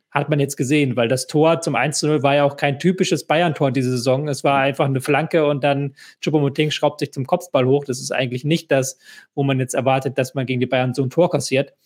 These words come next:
War auch von Union nicht perfekt verteidigt eben. Das Rausrücken zuvor aus der Abwehr, das war nicht dynamisch genug, sodass der Pass nach außen nicht abgefangen werden konnte.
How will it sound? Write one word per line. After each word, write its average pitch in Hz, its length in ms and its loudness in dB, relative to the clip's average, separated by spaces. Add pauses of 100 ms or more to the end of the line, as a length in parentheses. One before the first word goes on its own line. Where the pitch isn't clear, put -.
(420)
War 170 180 4
auch 190 140 2
von 170 160 2
Union 165 360 4
nicht 165 200 0
perfekt 160 320 0
verteidigt 139 500 0
eben. 113 400 -8
Das - 480 -8
Rausrücken 170 640 2
zuvor 147 340 2
aus 139 160 2
der 123 120 0
Abwehr, 139 340 0
das 131 200 -2
war 135 160 2
nicht 135 480 -6
dynamisch 143 440 0
genug, 143 240 -2
sodass 139 240 -2
der 147 60 -2
Pass - 280 -4
nach 147 140 -4
außen 160 280 0
nicht 143 200 -2
abgefangen 143 500 -2
werden 139 240 0
konnte. 135 400 -4